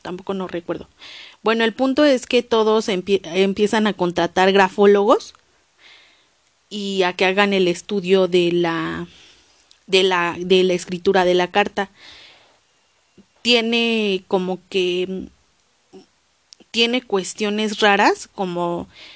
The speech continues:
que parece de que muchas personas la escribieron. No sé, en cada letra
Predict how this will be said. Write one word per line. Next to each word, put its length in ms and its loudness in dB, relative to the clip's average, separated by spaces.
que 120 2
parece 380 0
de 140 2
que 120 0
muchas 380 0
personas 480 -4
la 80 2
escribieron. 680 0
No 180 0
sé, 260 2
en 160 -2
cada 840 2
letra 540 2